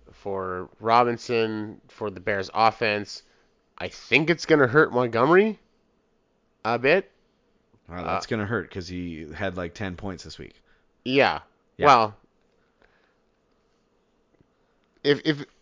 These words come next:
Speaker 1: Dalton was still the Q B, then it would, yeah. It, it just, Fields run around, runs around too much. He's gonna eat up a bunch of those, you know, R P Os, and we, we'll see how that goes. But that, I don't, I think for the passing game, though,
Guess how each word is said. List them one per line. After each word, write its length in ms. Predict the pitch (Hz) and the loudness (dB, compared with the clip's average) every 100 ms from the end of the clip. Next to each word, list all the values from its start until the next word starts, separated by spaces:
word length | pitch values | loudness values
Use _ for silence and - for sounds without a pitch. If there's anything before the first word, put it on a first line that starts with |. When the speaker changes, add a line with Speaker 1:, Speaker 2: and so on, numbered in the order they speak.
| 120 | 2
Speaker 1:
Dalton 400 | 165 160 165 170 | 6 6 4 0
was 160 | 147 131 | 0 0
still 400 | - 143 131 123 | 2 4 4 2
the 140 | 110 | -2
Q 260 | 107 127 113 | -8 -10 -8
B, 180 | 110 107 | -6 -6
then 160 | 101 | -6
it 80 | 101 | -6
would, 220 | 104 98 95 | -6 -8 -6
yeah. 180 | 110 80 - | -6 -6 -10
It, 160 | 120 92 104 104 | -8 -8 -8 -14
it 180 | 127 123 | -10 -2
just, 220 | 143 143 - - | 0 -2 -6 -18
Fields 260 | 113 180 160 | 0 2 4
run 100 | 156 | 2
around, 280 | 127 117 113 - | 4 2 0 0
runs 200 | 147 123 | 0 0
around 200 | 113 104 | -2 -2
too 100 | 98 | -8
much. 200 | 80 - | -12 -8
He's 160 | 110 | -6
gonna 220 | 120 117 110 - _ | -2 -2 -2 -8 _
eat 160 | - 139 | -8 -2
up 120 | 120 | -2
a 60 | 120 | -2
bunch 220 | 113 107 | -4 -4
of 80 | 104 | -6
those, 480 | 104 98 95 - - _ _ - - _ _ _ _ | -6 -6 -8 -16 -20 _ _ -20 -20 _ _ _ _
you 80 | 117 | -4
know, 80 | 98 | -2
R 120 | - 113 | 2 0
P 160 | 113 | 2
Os, 240 | 104 101 98 | 2 0 -4
and 220 | 95 87 _ _ _ _ 85 - | -8 -10 _ _ _ _ _ -14
we, 180 | 98 92 101 | -10 -10 -6
we'll 160 | 110 | -4
see 140 | 107 117 | -4 0
how 100 | 104 | 0
that 160 | 95 | -2
goes. 340 | 85 78 - - - | -6 -10 -10 -20 -10
But 140 | 95 | -8
that, 160 | 95 95 - | -6 -10 -10
I 60 | |
don't, 200 | 101 95 _ _ _ - _ _ _ _ _ - | -8 -8 _ _ _ -20 _ _ _ _ _ -8
I 80 | 123 | 0
think 160 | 139 | 0
for 60 | 139 | 0
the 80 | 120 | -4
passing 420 | - 123 131 160 | 4 4 4 0
game, 240 | 151 151 151 | 2 2 4
though, 300 | 151 165 | 2 2